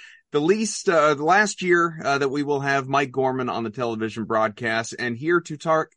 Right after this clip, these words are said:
uh, talk in part about that anyway, Sean Grande, our good pal who comes on, uh, kind enough with his time way too often for our, uh, for, for what we deserve probably, but he's here yet again. Sean, good to see you.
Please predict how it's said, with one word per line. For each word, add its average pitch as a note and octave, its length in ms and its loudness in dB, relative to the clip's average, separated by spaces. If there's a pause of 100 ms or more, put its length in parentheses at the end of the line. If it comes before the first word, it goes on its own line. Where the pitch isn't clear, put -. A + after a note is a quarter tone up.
(140)
uh, D#3 40 -4
talk F3+ 280 -4
in F#3 120 -4
part G#3+ 340 2
about G#2+ 300 -2
that G2+ 180 0
anyway, G2+ 380 -2 (340)
Sean A3 300 4
Grande, D3+ 360 4
our C3 140 2
good C#3 260 0
pal C#3 280 0
who B2 100 -6
comes A#2+ 280 -4
on, A#2 300 0
uh, G#2 380 0
kind F3+ 280 0
enough C#3 300 0
with A#2+ 180 -2
his A#2 200 -10
time A#2 400 -4
way E3 260 2
too D#3+ 220 0
often C3 400 0
for A#2 220 -4
our, A2+ 260 -2 (480)
uh, G2+ 240 0 (140)
for, C3+ 200 0
for D3 160 -4
what D3 160 4
we D3 120 2
deserve C3+ 500 0
probably, C3 580 2
but B2 160 -2
he's B2+ 180 -4
here F3 200 4
yet D3+ 240 2
again. C3+ 320 0
Sean, D#3 340 -2
good F3 160 0
to D#3+ 60 -6
see D3 220 0
you. F2 80 -2